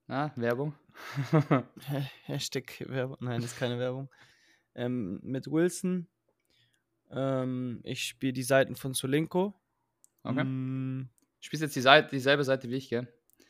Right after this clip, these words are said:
Speaker 1: Nicht
Speaker 2: Ja,
Speaker 1: mehr die,
Speaker 2: genau.
Speaker 1: die grüne. Ja.
Speaker 2: Nicht mehr die grüne, nee,
Speaker 1: Ja.
Speaker 2: nee, ah, länger nicht mehr. Ähm, ja, ich spiel die Seite von Solinko,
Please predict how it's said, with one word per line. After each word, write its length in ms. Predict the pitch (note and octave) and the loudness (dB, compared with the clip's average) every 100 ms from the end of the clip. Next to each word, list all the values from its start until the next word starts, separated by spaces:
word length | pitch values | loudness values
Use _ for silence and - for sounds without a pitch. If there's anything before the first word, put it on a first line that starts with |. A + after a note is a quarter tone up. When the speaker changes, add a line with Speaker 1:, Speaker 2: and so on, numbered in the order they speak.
| _ _ _ - | _ _ _ -2
Speaker 1:
Nicht 100 | C#3 | 4
Speaker 2:
Ja, 60 | C#3 | 6
Speaker 1:
mehr 60 | |
die, 60 | C3+ | 6
Speaker 2:
genau. 160 | B2 B2+ | 4 2
Speaker 1:
die 80 | |
grüne. 420 | A2+ B2 A#2+ A2+ - - - _ - - | 0 2 2 -2 -6 -20 -20 _ -20 -10
Ja. 160 | A#2+ - - _ _ B2+ | -8 -8 -14 _ _ -6
Speaker 2:
Nicht 200 | C#3 C3+ | -4 -2
mehr 100 | B2+ | -4
die 100 | C3 | -4
grüne, 300 | C3 B2+ B2 | -4 -2 0
nee, 140 | B2 | 0
Speaker 1:
Ja. 60 | A#2+ | 2
Speaker 2:
nee, 140 | A#2+ | 2
ah, 160 | A2 A#2 | 4 4
länger 240 | A#2+ B2 A2 | 4 2 -2
nicht 100 | A#2+ | -6
mehr. 160 | A#2+ - - - - - | -10 -12 -14 -14 -14 -4
Ähm, 500 | B2 C3+ C3+ C3+ B2 | 2 4 4 0 -4
ja, 340 | - A2+ C#3 C3+ | -4 4 6 6
ich 120 | C3 | 4
spiel 180 | - D3 | 0 0
die 60 | C3+ | 4
Seite 240 | C#3 C#3+ | 4 4
von 200 | - C3 | 0 -6
Solinko, 840 | - C3 D3+ E3 E3 D#3+ E3 - | -2 0 2 0 2 2 2 0